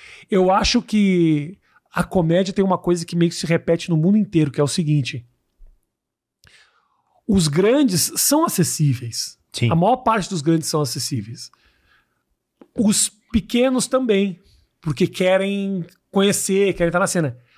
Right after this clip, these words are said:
Speaker 1: Às vezes tem uma galera no meio que é um pouco mais
Speaker 2: Que fode tudo.
Speaker 1: que se fode,
Speaker 2: Que
Speaker 1: que
Speaker 2: não
Speaker 1: a-
Speaker 2: deixa você conhecer o cara que tá lá em cima.
Speaker 1: que acha que é, é um pouco mais importante, que não quer perder o espaço.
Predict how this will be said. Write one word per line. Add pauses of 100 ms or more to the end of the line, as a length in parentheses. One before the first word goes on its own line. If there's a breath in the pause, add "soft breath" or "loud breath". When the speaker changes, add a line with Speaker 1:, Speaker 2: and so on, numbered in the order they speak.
(320 soft breath)
Speaker 1:
Às
vezes
tem
uma
galera
no
meio
que
é
um
pouco
mais
Speaker 2:
Que
fode
tudo.
Speaker 1:
que
se
fode,
Speaker 2:
Que
Speaker 1:
que
Speaker 2:
não
Speaker 1:
a-
Speaker 2:
deixa
você
conhecer
o
cara
que
tá
lá
em
cima.
Speaker 1:
que
acha
que
é,
é
um
pouco
mais
importante,
que
não
quer
perder
o
espaço.